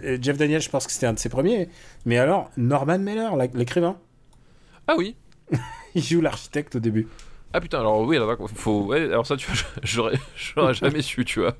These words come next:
Speaker 1: Ah non, tu vois, c'est fun fact. <laughs> Pour une fois qu'on est, on, on est raccord sur un fun fact.
Speaker 2: Voilà, voilà, qu'on est pointu. <laughs>
Speaker 1: Voilà. Euh, moi, c'est un film que j'apprécie, mais voilà, je pense que, euh, c'est un film, euh, c'est un film bancal, mais précisément à cause de, des,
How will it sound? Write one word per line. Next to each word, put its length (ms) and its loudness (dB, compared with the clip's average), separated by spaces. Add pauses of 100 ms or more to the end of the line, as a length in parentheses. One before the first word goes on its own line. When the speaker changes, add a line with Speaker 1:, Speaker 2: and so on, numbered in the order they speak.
Speaker 1:
Ah 100 0
non, 160 2
tu 100 -8
vois, 120 2
c'est 180 -6
fun 160 0
fact. 400 -2 (460)
<laughs> 480 -6
Pour 100 4
une 60 4
fois 180 0
qu'on 200 2
est, 160 4
on, 220 0 (220)
on 100 2
est 140 4
raccord 320 0
sur 140 -4
un 60 0
fun 120 -4
fact. 260 -2
Speaker 2:
Voilà, 140 0
voilà, 160 2
qu'on 160 -2
est 80 -2
pointu. 380 -2 (180)
<laughs> 160 -6
Speaker 1:
Voilà. 320 4 (580)
Euh, 640 4
moi, 160 2
c'est 160 -2
un 60 2
film 240 0
que 500 4
j'apprécie, 400 0
mais 100 4
voilà, 300 2
je 100 -10
pense 200 0
que, 240 2 (1080)
euh, 160 0
c'est 140 -2
un 140 4
film, 260 2
euh, 720 2
c'est 160 -2
un 40 2
film 160 2
bancal, 420 2
mais 340 2
précisément 560 2
à 60 0
cause 280 2
de, 460 2
des, 220 0